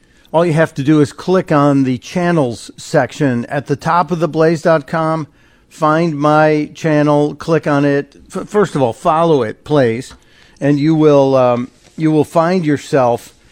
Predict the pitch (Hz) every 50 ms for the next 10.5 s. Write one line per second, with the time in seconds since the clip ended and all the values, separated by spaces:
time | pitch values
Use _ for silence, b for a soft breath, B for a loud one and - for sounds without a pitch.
0 | b b b b b b 143 143 143 147 143 127 131 131 120 135 131 131 127 127
1 | 131 135 139 139 - - 104 87 90 - - - 160 147 - 214 202 - - -
2 | - - - 254 269 269 247 190 165 147 135 139 143 - - - - 220 208 165
3 | - - 151 117 95 92 113 117 127 131 - - - - b b b b b b
4 | b b b b 143 160 175 170 123 - 170 165 151 156 147 - - - 160 -
5 | - - - 156 135 - - - 160 156 135 - - - 135 117 104 - - _
6 | _ _ _ _ _ _ _ _ _ _ _ - - 147 - - 156 151 160 180
7 | 185 170 139 151 151 - - - 127 123 120 110 104 135 131 131 135 135 123 113
8 | 113 113 107 98 - b b b b b b b b b b b b - - 143
9 | 135 127 - - - - - 220 240 254 262 247 - - 220 170 - 185 175 165
10 | 156 - - 165 156 156 151 151 147